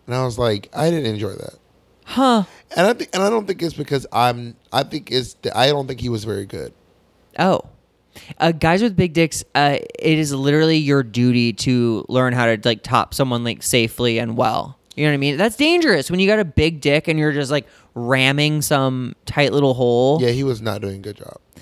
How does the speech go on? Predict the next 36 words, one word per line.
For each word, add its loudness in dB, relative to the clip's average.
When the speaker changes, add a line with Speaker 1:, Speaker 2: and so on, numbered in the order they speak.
Speaker 2:
Um, 2
and 0
this 0
will 2
be 2
the 2
last 0
question -2
for 0
advice. 0
How 0
do 0
you 4
navigate 2
sober 2
sex 0
in -4
a -2
mostly -2
drunk -4
world? -2
Speaker 1:
You -2
know, 2
I 2
had -4
a -4
situation -4
this -8
last 0
summer -2
where, -8
no, -6
not 2
this -2
last -4
summer. -8